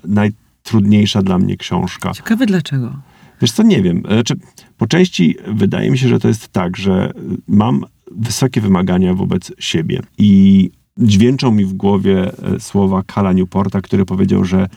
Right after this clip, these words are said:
Speaker 1: o wiele mniej kosztowne jest nienapisanie książki, niż napisanie książki słabej. Dla mnie też tak było, że okej, dobra,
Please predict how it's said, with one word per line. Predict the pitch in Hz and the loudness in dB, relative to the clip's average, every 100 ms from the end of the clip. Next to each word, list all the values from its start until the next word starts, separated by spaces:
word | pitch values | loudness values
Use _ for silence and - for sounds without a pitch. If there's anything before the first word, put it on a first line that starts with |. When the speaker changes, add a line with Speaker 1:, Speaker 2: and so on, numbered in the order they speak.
| - _ _ _ _ _ _ _ | -16 _ _ _ _ _ _ _
Speaker 1:
o | 113 101 | -4 0
wiele | 104 117 120 | 2 2 4
mniej | 107 110 113 | 6 6 4
kosztowne | 110 113 107 - 110 110 104 90 | 0 -4 -4 -4 -2 -2 0 0
jest | 92 92 - - _ _ - | 0 -2 -8 -20 _ _ 2
nienapisanie | 104 107 131 127 - 101 - 90 90 | 4 6 6 2 -2 -8 -4 -2 -2
książki, | - 92 87 - - 101 110 _ _ _ _ - | -4 -6 -6 -8 -4 -2 -2 _ _ _ _ 0
niż | 101 - | 0 0
napisanie | - - 85 - | -6 -4 -4 -4
książki | - 90 - - | -4 -8 -8 -10
słabej. | - - - - _ _ - - - _ | -8 -8 -8 -16 _ _ -20 -20 -20 _
Dla | - 107 110 | -2 0 2
mnie | 123 | 2
też | 120 113 | 0 0
tak | 104 | 0
było, | 104 104 104 | 0 0 0
że | 98 | 0
okej, | 92 - 95 | -2 0 0
dobra, | 90 90 | 0 -4